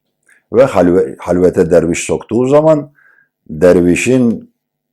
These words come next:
halvetteki haline Şeyh Efendi daima murakip olması lazım manen. Yoksa ham yaparlar o dervişi. Orada ham yapacak çok şeyler zahir olur.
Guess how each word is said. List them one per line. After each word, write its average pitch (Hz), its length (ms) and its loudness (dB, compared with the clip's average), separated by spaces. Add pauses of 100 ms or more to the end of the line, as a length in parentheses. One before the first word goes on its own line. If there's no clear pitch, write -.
(400)
halvetteki 92 760 0
haline 90 800 -2
Şeyh 95 240 0
Efendi 87 460 -2
daima 95 460 0
murakip 87 480 0
olması 80 420 -6
lazım 76 460 -6
manen. 76 400 -6 (360)
Yoksa 90 440 -2
ham 110 220 0
yaparlar 76 480 0
o 73 140 -4
dervişi. 73 400 -4
Orada 76 260 -4
ham 85 220 -8
yapacak 82 420 -8
çok 85 200 -12
şeyler 78 340 -6
zahir 71 360 -6
olur. 67 240 -12